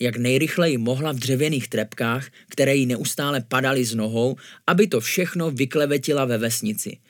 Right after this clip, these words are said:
Mezitím Jašek s partou hledání vzdali. "Kluci, už jsme prohledali všechno, co šlo. Já to vzdávám." Trdlo s Mnichem kývli. "A taky se mi nechce stavět žádný kostel.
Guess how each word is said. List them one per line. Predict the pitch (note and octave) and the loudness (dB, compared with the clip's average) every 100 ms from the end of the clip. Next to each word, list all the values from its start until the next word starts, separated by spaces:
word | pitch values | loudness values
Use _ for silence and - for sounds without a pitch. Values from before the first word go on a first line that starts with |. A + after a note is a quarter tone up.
| _ - - - | _ -20 -18 -2
Mezitím | B2+ B2 D3+ D#3+ B2+ | 0 0 0 0 0
Jašek | C#3+ - B2 | 0 0 -2
s | - | -4
partou | - A#2 A#2 C3+ C3+ | 0 0 2 2 2
hledání | B2 B2+ B2+ C3 B2+ | 2 2 2 0 0
vzdali. | A2 A2 F#2+ F#2 _ _ - | 0 -2 -2 -8 _ _ 0
"Kluci, | F3+ A#3+ F#3 A#2 - - | 4 4 4 2 0 -6
už | E3 | -4
jsme | - A3+ | 0 0
prohledali | F3+ F#3 A#3 G#3+ G#3+ | 4 6 6 6 4
všechno, | - E3 F3+ F#3+ | 4 0 0 -2
co | F3+ | 0
šlo. | D3+ - D#3 C#3+ A#2+ _ _ - | -2 2 2 0 -4 _ _ 0
Já | E3 | 0
to | F3 | 2
vzdávám." | D#3 A2 C3 C#3 C3+ A#2 A2 G#2+ _ _ _ _ - | 0 2 0 2 0 -2 -4 -10 _ _ _ _ 0
Trdlo | F#3 F3 F#3+ | 2 4 4
s | C3 | 2
Mnichem | D3 C3+ D3+ C#3 | -2 -2 -4 -4
kývli. | - A2 G#2 G2+ _ _ _ - _ - - | -2 -2 -4 -10 _ _ _ -20 _ -20 -12
"A | - | -6
taky | C3 F3+ A3 | 0 2 4
se | - | 4
mi | A3+ F3 | 4 4
nechce | C3+ D#3+ F#3 | 2 0 0
stavět | E3+ - D3 E3+ | 0 0 2 2
žádný | C#3 C#3 D#3+ C3+ | 2 0 -2 -2
kostel. | C#3 - - A2 G#2 | -4 -4 -4 -6 -6